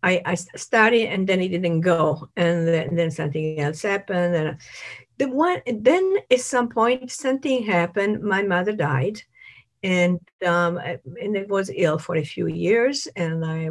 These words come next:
went back and forth from, I-, from here to, to Italy and this and that. And, and the grief was intense. And I wrote, I wrote a novel about that. And then I found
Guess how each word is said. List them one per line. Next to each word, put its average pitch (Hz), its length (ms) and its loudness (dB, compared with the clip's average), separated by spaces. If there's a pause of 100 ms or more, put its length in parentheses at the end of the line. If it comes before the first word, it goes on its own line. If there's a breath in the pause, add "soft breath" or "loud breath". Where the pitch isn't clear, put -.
(440)
went 160 320 0
back 160 240 -6
and 147 120 -6
forth 180 300 -2
from, 190 260 -6
I-, - 360 -8
from 139 400 -8
here 190 240 -2
to, 180 200 -8 (500 loud breath)
to 208 120 -6
Italy 240 720 0
and 190 220 -2
this 180 220 -4
and 226 120 -2
that. 214 400 -2
And, 190 240 -2 (640 loud breath)
and 240 220 0
the 247 40 2
grief 302 380 4
was 220 300 0 (180)
intense. 196 840 -2 (100)
And 202 220 0
I 226 160 0
wrote, 139 600 0 (400)
I 185 60 0
wrote 202 220 4
a 233 160 0
novel 143 800 -2
about 160 460 -2
that. 139 400 -8 (100)
And 180 180 -2
then 196 120 -2
I 190 120 -2
found 165 540 -2